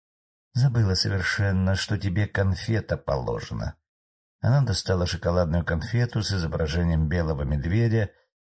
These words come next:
и торжественно, всё равно что кубок, вручила мне.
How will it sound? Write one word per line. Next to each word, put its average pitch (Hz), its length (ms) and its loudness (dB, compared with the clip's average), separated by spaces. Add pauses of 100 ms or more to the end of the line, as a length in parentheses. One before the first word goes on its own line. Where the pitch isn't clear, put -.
и 120 140 -2
торжественно, 113 1040 2 (220)
всё 87 220 -4
равно 90 320 2
что - 200 -4
кубок, 113 640 0 (260)
вручила 90 540 -2
мне. 62 400 -4